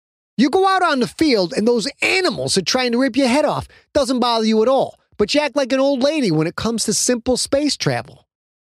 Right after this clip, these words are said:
Quentin shrugged and kept looking out the window. Tier two meant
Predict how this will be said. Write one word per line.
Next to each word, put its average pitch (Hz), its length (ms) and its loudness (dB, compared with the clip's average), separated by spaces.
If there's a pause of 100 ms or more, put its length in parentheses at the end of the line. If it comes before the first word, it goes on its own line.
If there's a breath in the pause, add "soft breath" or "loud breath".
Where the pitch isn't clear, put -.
(800)
Quentin 120 340 -2
shrugged 131 460 -2 (260)
and 127 140 -2
kept 139 240 -4
looking 127 300 -2
out 113 160 -6
the 117 60 0
window. 120 500 -4 (960)
Tier 262 220 0
two 175 300 0
meant 131 320 -4